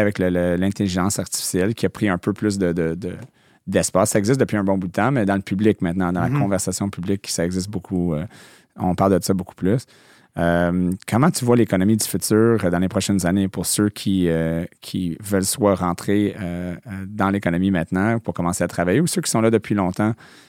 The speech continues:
Speaker 1: Euh, quelles sont les tendances, selon toi, qui sont les plus, euh, euh, les plus importantes à regarder ou importantes à regarder ? Euh,
Speaker 2: Mm-hmm.
Speaker 1: et, et puis, comment que, euh, que, que quelqu'un pourrait, euh,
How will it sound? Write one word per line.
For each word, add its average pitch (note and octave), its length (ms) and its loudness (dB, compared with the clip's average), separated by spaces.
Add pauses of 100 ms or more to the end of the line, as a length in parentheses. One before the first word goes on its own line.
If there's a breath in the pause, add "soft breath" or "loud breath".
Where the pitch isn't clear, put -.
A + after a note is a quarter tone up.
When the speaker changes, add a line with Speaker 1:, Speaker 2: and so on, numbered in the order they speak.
(160 loud breath)
Speaker 1:
Euh, E2 580 0 (200)
quelles C#3 100 4
sont C#3+ 140 4
les B2 120 4
tendances, G2+ 600 2
selon F2+ 280 2
toi, G2 280 2
qui - 160 -6
sont F#2 180 0
les F2 140 2
plus, G2 340 0
euh, E2 220 0 (680 soft breath)
euh, E2 300 -6
les G#2 100 -2
plus B2 160 -2
importantes F#2+ 420 2
à F2+ 60 0
regarder F2+ 480 2
ou G2 80 0
importantes F2+ 400 -2
à F2 60 2
regarder ? E2+ 500 -2 (300)
Euh, A2+ 40 -2 (200)
Speaker 2:
Mm-hmm. - 100 -4
Speaker 1:
et, F2+ 380 0
et F2 40 0
puis, F#2 400 -2
comment G2+ 360 0
que, F2+ 440 0 (200)
euh, G2+ 320 -10
que, G#2+ 260 -8
que G2 120 -6
quelqu'un F#2 440 -2
pourrait, F#2+ 460 0 (580 soft breath)
euh, F2 300 -8